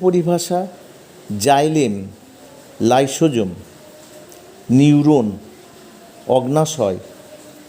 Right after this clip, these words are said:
অলিন্দ, নিলয়, উদ্ভিদ, পরভোজী, প্রজাতি প্রভৃতি।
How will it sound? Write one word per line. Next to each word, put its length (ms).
অলিন্দ, 680
নিলয়, 560
উদ্ভিদ, 520
পরভোজী, 720
প্রজাতি 640
প্রভৃতি। 480